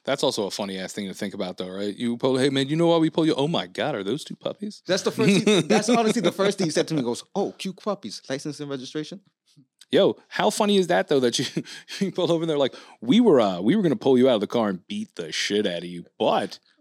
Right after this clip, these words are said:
Speaker 1: those are two adorable pups. You gonna smoke some, but you can't be a bad guy. What, what are you,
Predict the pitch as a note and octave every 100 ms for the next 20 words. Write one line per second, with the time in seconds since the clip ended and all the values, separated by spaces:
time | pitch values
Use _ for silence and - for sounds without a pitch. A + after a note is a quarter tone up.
0 | _ G2 D3+ A#2 F2+ A2+ B2 B2+ C#3 C#3
1 | C#3 - - - - A#2+ - B2+ B2+ C3
2 | B2+ - E3 F#3 E3+ B2 F#2+ F#2 F2 F#2+
3 | G2 E2 F2 A2 B2+ B2+ B2+